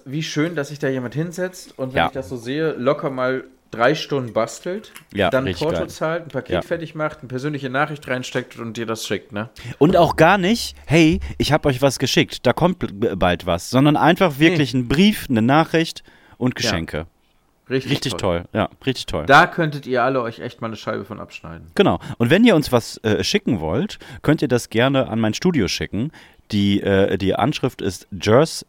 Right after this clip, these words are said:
Speaker 2: Tattoos, Lohstraße, L O H Straße, fünfundzwanzig sechsundzwanzig, fünfundzwanzig slash sechsundzwanzig, neunundvierzig null vierundsiebzig, Osnabrück. <clears throat> Immer her damit.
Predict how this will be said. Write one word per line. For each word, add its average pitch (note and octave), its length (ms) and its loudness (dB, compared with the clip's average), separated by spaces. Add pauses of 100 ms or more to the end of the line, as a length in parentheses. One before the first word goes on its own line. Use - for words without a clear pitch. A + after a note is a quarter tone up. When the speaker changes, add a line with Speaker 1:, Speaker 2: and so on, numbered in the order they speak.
Speaker 2:
Tattoos, - 720 -4 (440)
Lohstraße, A2+ 1120 2 (180)
L G#2 240 4
O E2+ 200 0
H G#2 340 -2
Straße, F2+ 640 -4 (280)
fünfundzwanzig C3 960 0
sechsundzwanzig, B2+ 1120 -4
fünfundzwanzig B2+ 880 -2
slash F2 420 -6
sechsundzwanzig, A2 760 -6 (240)
neunundvierzig C3 760 2
null G#2+ 340 2
vierundsiebzig, A2 840 -4 (240)
Osnabrück. G#2+ 720 -2 (260)
<clears throat> - 1800 -10
Immer A2 160 4
her A#2+ 140 4
damit. C#2 340 -6